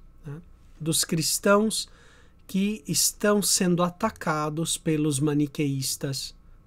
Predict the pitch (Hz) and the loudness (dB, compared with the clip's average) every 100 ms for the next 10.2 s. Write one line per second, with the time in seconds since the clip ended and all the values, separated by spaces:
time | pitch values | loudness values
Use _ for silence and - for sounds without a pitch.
0 | - 143 139 139 151 - 220 175 170 - | -12 -4 -2 0 -2 -2 0 0 0 -2
1 | 190 - - - - - - 156 151 170 | -6 -6 -8 -16 -20 -18 -2 0 2 2
2 | 170 - - - - - - - 151 147 | 0 -2 -6 -12 -20 -20 -20 -12 -4 -2
3 | 147 143 135 131 247 196 196 - 202 180 | 0 -2 -4 0 2 2 0 -2 -2 0
4 | 202 147 147 151 151 156 170 220 214 175 | 0 0 0 0 2 2 4 2 0 -2
5 | 151 147 147 - - 131 175 185 139 - | -2 -2 -2 -2 -4 -2 -2 0 -2 -6
6 | - - 156 147 135 147 143 135 170 170 | -20 -14 -10 -6 -2 -2 -2 -2 -2 -2
7 | - 165 170 151 151 139 - - 214 196 | -2 -2 0 0 -2 -2 -4 -2 -2 -2
8 | 143 131 - - - - 247 262 202 208 | -2 -4 -10 -20 -20 -2 4 4 4 -2
9 | - 190 170 175 170 165 147 156 156 151 | -2 -2 0 0 0 -2 0 2 2 -2
10 | - | -6